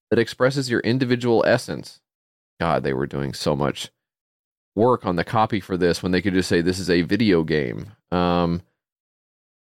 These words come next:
"Our body is part of our identity. Choose from a wide selection of options like hairstyle, eye color and shape, skin tone, body type, et cetera,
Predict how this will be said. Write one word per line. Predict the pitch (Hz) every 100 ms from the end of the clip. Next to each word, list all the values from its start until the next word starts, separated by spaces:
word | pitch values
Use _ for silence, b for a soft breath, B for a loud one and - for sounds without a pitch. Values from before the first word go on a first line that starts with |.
| _
"Our | 127 165
body | 160 165 233 208
is | 180
part | - 170 180
of |
our | 165 147
identity. | 131 131 120 87
Choose | - 151
from | - 143
a |
wide | 113 117 123
selection | 131 117 113 -
of | 92
options | 101 110 - 87
like | 92 87
hairstyle, | 135 147 - 92 73 65
eye | 95 127
color | - 120 104
and | 95 90
shape, | - 120 -
skin | - - 170
tone, | - 101 85 82
body | 107 131 123
type, | 110 87 -
et | - 107
cetera, | - 127 117 69 65